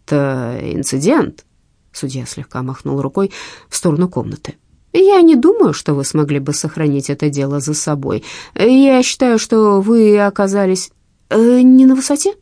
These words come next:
подсказал Камиль. "Ну, ну, господин судья, м, договаривайте, ведь это вертится у вас на языке". Судья, слегка раздражённый, сделал несколько шагов по коридору. "Да, это в вашем стиле",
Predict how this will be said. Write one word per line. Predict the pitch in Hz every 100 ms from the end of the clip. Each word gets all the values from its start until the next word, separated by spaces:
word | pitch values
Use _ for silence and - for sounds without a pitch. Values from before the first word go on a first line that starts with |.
| _ _ _ _ _ -
подсказал | 156 - 139 143 135 139 -
Камиль. | 165 139 135 - - - -
"Ну, | 220 269 196 127 143
ну, | 302 240
господин | 139 - 392 180
судья, | - 143 135 123 - _ -
м, | 180 175
договаривайте, | 156 156 180 381 208 135 -
ведь | 139 180
это | 175 165 - - _
вертится | 190 190 165 143 - 180 - 185 156
у | 170
вас | 156 143 -
на |
языке". | 180 214 240 392 _ _ _ _ _ _ _ _ _ _ _
Судья, | - - 185 180 226
слегка | 302 349 - - 330
раздражённый, | 311 269 285 254 240 294 320
сделал | 294 240 269 277
несколько | 269 - 262 -
шагов | - 254 233 -
по | -
коридору. | 233 254 233 139 131 - - - - _ -
"Да, | 311 440 339 339 415 _ _ -
это | 233 294 359
в |
вашем | 302 254 294
стиле", | - 208 196 214